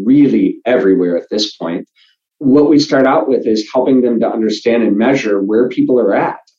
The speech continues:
on that burnout continuum, because maybe they're not fully in burnout mode right now, but they could be trending that way.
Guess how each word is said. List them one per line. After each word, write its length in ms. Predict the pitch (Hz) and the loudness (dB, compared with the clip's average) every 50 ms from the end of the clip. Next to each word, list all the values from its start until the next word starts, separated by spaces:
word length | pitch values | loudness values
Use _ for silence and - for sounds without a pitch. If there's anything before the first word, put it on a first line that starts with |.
| _ - | _ -6
on 180 | 117 117 113 | -2 0 0
that 220 | 110 110 110 - - | 0 0 0 -2 -2
burnout 400 | 110 104 107 107 107 110 107 - | -2 -2 -2 -2 -2 -4 -6 -6
continuum, 640 | - - - - 131 147 165 - - - - - - | -6 -6 -4 -2 0 0 0 0 0 -2 -4 -6 -4
because 380 | - 110 110 113 120 120 113 113 | -2 0 2 2 4 2 4 4
maybe 240 | 123 131 143 156 175 | 2 4 4 4 4
they're 140 | 165 156 147 123 | 4 4 4 4
not 400 | 113 110 110 120 127 127 - - - _ _ _ _ - - | 2 2 0 0 0 -2 -4 -6 -10 _ _ _ _ -4 0
fully 340 | 139 147 147 143 135 127 | 2 2 4 4 4 4
in 220 | 123 127 131 113 - | 4 4 2 2 0
burnout 480 | 113 117 123 127 113 98 95 90 - | 0 0 0 0 0 -2 -4 -6 -6
mode 340 | 101 101 110 117 127 139 - | -6 -2 0 0 0 0 0
right 220 | 95 90 85 85 - - | -2 -2 -4 -4 -8 -10
now, 260 | 87 80 73 69 - - _ _ _ _ _ _ _ _ _ _ - | -12 -12 -12 -12 -12 -16 _ _ _ _ _ _ _ _ _ _ -2
but 120 | - - | -2 0
they 160 | - 120 - - | 2 2 2 2
could 160 | 185 185 160 | 2 2 2
be 100 | 131 110 | 2 0
trending 480 | - - - 135 123 104 87 80 71 | 0 -2 0 0 2 2 2 0 -2
that 160 | 65 60 - - - | -4 -6 -10 -14 -14
way. 260 | - 71 - - - | -14 -12 -12 -14 -16